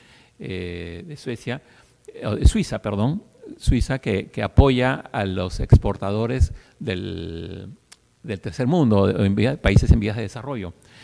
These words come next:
Entonces tienen un stand, normalmente lo tenían, no sé si todavía lo tienen, un stand en el cual te ofrecen espacios para, a los países del tercer mundo, y Promperú tenía parte de este stand. Entonces viajaron, me acuerdo, varias empresas.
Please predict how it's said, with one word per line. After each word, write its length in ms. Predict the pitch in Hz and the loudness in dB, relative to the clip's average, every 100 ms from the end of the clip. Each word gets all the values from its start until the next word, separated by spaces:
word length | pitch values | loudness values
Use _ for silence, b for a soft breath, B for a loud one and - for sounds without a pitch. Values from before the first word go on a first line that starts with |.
| B B | B B
Entonces 480 | - 208 123 120 147 | -4 2 4 8 8
tienen 280 | - 139 143 | 8 2 0
un 200 | 143 147 | -2 -6
stand, 420 | 117 - 175 143 | -8 -8 -8 -6
normalmente 480 | 120 104 113 123 127 | -6 -6 -8 -10 -10
lo 60 | 131 | -10
tenían, 320 | 117 165 120 | -10 -8 -10
no 80 | 120 | -10
sé 100 | 127 | -10
si 120 | - | -6
todavía 220 | 95 104 | -2 -2
lo 80 | 107 | -2
tienen, 280 | 110 107 143 B B B | -2 -4 -6 B B B
un 140 | - 131 | -2 4
stand 540 | 123 - 139 143 147 | 4 4 -4 -2 -8
en 140 | - 104 | -10 -10
el 100 | 95 | -8
cual 160 | 113 | -10
te 80 | 123 | -10
ofrecen 400 | - 160 - 123 | -10 -12 -10 -12
espacios 460 | 98 127 117 131 - | -10 -12 -14 -14 -12
para, 200 | 110 - | -12 -12
a 120 | 107 | -14
los 100 | 90 | -14
países 220 | 117 104 | -14 -12
del 80 | 123 | -10
tercer 180 | 107 123 | -10 -8
mundo, 220 | 123 147 | -8 -8
y 40 | |
Promperú 440 | 131 98 92 104 120 | -8 -8 -8 -10 -8
tenía 400 | 110 104 104 110 b b b - | -10 -8 -10 -12 b b b -10
parte 260 | 104 - | -10 -8
de 80 | 107 | -10
este 200 | 101 - | -10 -14
stand. 320 | - 127 101 - _ B B B | -8 -6 -6 -10 _ B B B
Entonces 320 | - 101 - 127 | -4 4 6 6
viajaron, 500 | 113 - 135 139 139 | 0 -2 -2 0 -2
me 60 | |
acuerdo, 260 | 95 117 123 | -4 -4 -4
varias 280 | 113 123 120 | 2 4 4
empresas. 520 | 104 120 - 147 | 2 -6 -8 -12